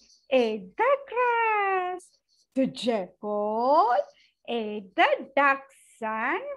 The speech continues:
hens. The jackal ate the ducks and hens. Okay,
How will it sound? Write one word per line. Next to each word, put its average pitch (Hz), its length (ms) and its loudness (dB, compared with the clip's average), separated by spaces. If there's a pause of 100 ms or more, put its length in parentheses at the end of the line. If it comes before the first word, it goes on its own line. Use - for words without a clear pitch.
(160)
hens. 453 1160 -10 (560)
The 254 540 0
jackal 214 1300 -2 (680)
ate 311 400 -2 (100)
the 349 80 0 (340)
ducks 359 680 -6
and 226 540 -4
hens. 453 1300 -8 (580)
Okay, 262 360 0